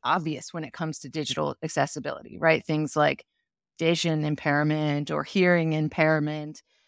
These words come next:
Um, but then there's others, like things like temporary disabilities or neurodivergent, um, thinking,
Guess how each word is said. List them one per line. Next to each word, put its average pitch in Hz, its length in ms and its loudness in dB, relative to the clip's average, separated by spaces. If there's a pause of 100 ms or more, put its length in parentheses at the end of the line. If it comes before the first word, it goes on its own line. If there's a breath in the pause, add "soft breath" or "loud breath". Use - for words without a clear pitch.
(200)
Um, 170 300 4 (320)
but 226 140 0
then 254 180 8
there's 285 500 4
others, 190 520 0
like 175 220 -8
things 220 220 -6
like 269 160 -10
temporary 214 540 -4
disabilities - 840 -14 (320)
or 196 480 10
neurodivergent, 185 1400 -2 (280)
um, 165 300 0
thinking, 214 540 -2